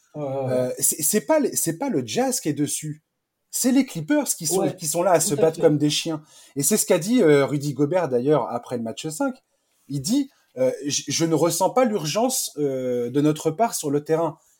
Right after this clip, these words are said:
Speaker 2: Eh, mais si tu ressens pas l'urgence quand t'es dans un game cinq en demi-finale de conférence, tu es,
Speaker 1: Ah, c'est
Speaker 2: eh, qu'est-ce qui,
Speaker 1: inquiétant.
Speaker 2: qu'est-ce qu'il te faut, quoi ?
Speaker 1: Je suis d'accord.
Speaker 2: <laughs> C'est,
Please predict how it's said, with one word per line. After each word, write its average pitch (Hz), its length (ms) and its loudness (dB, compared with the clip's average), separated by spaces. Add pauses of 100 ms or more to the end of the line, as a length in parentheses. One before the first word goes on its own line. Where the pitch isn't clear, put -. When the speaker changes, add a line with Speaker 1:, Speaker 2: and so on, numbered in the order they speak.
(200)
Speaker 2:
Eh, 117 60 -8
mais 117 120 -10
si - 200 -4
tu - 140 -6
ressens 156 320 2
pas 175 120 2
l'urgence 165 460 0
quand 131 120 -10
t'es - 100 -12
dans 120 140 -8
un 127 100 -6
game 147 220 0
cinq 180 380 -8
en 117 100 -8
demi-finale 135 520 -4
de 123 100 -8
conférence, 175 520 -2
tu 120 180 -10
es, 101 140 -16
Speaker 1:
Ah, - 60 -4 (360)
c'est 139 180 -2
Speaker 2:
eh, 135 40 -6
qu'est-ce 170 260 2
qui, 190 60 -2
Speaker 1:
inquiétant. 127 240 -8
Speaker 2:
qu'est-ce 110 200 -6
qu'il 151 140 -8
te 151 60 -8
faut, 254 220 -2
quoi ? 233 240 -8 (360)
Speaker 1:
Je - 60 -12
suis - 80 -6
d'accord. 240 260 4
Speaker 2:
<laughs> - 140 -4
C'est, 117 160 -6